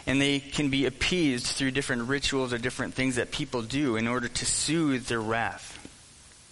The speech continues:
But we do find in Scripture that God cannot change his mind. And if we look at other passages like Numbers twenty-three nineteen, which uses the same verbiage, it says, "God is not a man, so he does not lie. He is not a human,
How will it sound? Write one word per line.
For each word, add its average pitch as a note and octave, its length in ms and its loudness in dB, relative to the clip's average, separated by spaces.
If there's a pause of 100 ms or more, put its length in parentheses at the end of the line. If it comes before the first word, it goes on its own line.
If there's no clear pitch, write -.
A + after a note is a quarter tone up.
(160)
But C#3 120 2
we C#3+ 100 2
do C#3+ 180 0
find C#3+ 320 2
in C3 100 0
Scripture C#3 380 -4
that B2+ 220 0
God C3+ 300 0
cannot A#2+ 400 -2
change G#2+ 240 -4
his G2 120 -6
mind. F#2+ 320 -6 (480)
And C3 80 2
if C3+ 140 -2
we C#3+ 80 2
look C#3+ 180 2
at C3+ 120 2
other C#3 180 2
passages C3 560 -2
like B2 140 0
Numbers B2+ 340 0
twenty-three B2+ 640 -2
nineteen, A#2+ 640 -2 (720)
which C3 220 2
uses E3+ 260 2
the B2+ 100 4
same B2+ 300 2
verbiage, A2+ 340 0
it B2 60 2
says, C3 300 0
"God D3 340 2
is C#3 160 0
not C#3+ 400 4
a D3+ 80 0
man, G#2 500 0
so - 160 -2
he D3 160 0
does C#3 320 2
not C#3 320 2
lie. G2 400 -2 (220)
He D3+ 160 2
is B2+ 140 2
not C#3+ 280 4
a C3+ 40 4
human, A#2+ 560 -2